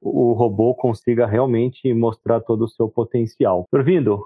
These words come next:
agradeço mais uma vez aqui pelo, pelos teus exemplos, pelas situações que você já vivenciou e trouxe aqui pra gente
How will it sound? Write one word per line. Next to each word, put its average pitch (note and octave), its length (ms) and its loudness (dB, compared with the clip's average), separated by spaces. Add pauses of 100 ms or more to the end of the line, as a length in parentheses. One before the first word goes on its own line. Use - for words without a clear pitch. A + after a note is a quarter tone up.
agradeço C3+ 840 0 (100)
mais B2 280 0
uma B2 180 0
vez A2+ 340 0
aqui A2+ 280 -2
pelo, A2 500 0 (440)
pelos A#2 220 -2
teus B2 220 0
exemplos, B2+ 680 0 (140)
pelas G#2 340 0
situações A#2+ 560 -2
que - 80 -4
você A2 840 0
já A2+ 160 0
vivenciou A2 680 0
e A2+ 60 0
trouxe A2 360 -4
aqui G#2+ 220 -4
pra G#2 240 -2
gente G#2+ 580 -2